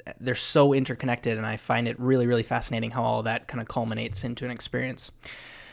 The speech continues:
Uh, so with that, let's get into the show. So first up, we have a heartbreaking story for me. And that's the news that Take Root, the acclaimed, one-of-a-kind,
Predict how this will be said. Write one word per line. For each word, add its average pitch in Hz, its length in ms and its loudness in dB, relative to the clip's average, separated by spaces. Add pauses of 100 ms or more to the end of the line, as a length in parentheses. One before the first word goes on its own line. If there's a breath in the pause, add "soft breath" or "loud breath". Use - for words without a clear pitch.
(180 loud breath)
Uh, 147 360 8
so 147 140 2
with 165 140 8
that, 196 240 8
let's 160 180 2
get 170 140 4
into 170 140 2
the 170 60 2
show. 151 440 4
So 151 440 6
first 208 320 6
up, - 280 8 (500)
we 147 200 2
have 131 640 2 (1300)
a 135 80 4
heartbreaking 131 580 4
story 117 280 -2
for - 100 -8
me. 123 160 -6 (640 loud breath)
And 143 300 8
that's - 180 8
the 170 100 6
news 151 320 6
that 139 220 6
Take 160 240 4
Root, 151 400 4
the 135 560 4
acclaimed, 160 640 4
one-of-a-kind, 143 840 6